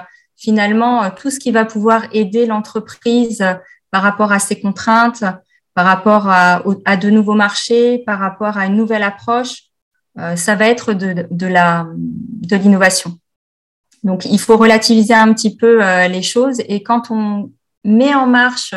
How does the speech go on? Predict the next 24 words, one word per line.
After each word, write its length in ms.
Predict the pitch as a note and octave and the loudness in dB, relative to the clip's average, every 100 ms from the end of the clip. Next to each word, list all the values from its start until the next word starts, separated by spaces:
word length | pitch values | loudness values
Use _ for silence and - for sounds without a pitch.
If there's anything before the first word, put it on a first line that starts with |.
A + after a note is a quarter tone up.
| F#3 | -8
j'ai 140 | G3+ | -4
envie 180 | G3 G3+ | -2 -2
de 60 | |
dire, 200 | F#3 A3+ | -2 -2
le 200 | G#3+ F#3 | 0 -4
processus, 680 | F#3 G#3 A3+ A3 - A3 - F3+ F3 - - _ _ - | -4 -4 -4 -4 -4 -6 -2 -2 -4 -8 -20 _ _ -6
euh, 120 | E3+ F3 | 0 2
d'innovation 960 | G3 A3+ A3 G#3+ G#3+ - A3+ A3+ G3+ | 6 6 6 4 2 0 2 2 0
au, 400 | F3+ F3 E3 - | -2 -2 -4 -6
au 100 | F#3+ | -6
sein 200 | G3 G#3+ | -4 2
des, 320 | G#3+ F#3+ F#3 F3+ | 2 2 -2 -2
des 200 | F#3+ G3 | -2 -4
entreprises, 480 | F#3+ G3+ - C#4+ | -4 -6 -4 -2
on 80 | C4 | 0
se 80 | A#3+ | 0
rend 120 | - | -2
compte 200 | - D4+ | 0 0
qu'il 80 | C#4+ | 2
y 40 | |
a 20 | A3 | 2
des 140 | A3+ | 2
difficultés, 840 | G3+ A3 A#3 A#3+ B3 B3 C4+ B3 | 0 -2 -4 -4 -4 -2 -2 -2
effectivement. 600 | G3+ G#3+ G#3+ - A3+ G#3 | -4 -6 -8 -2 2 2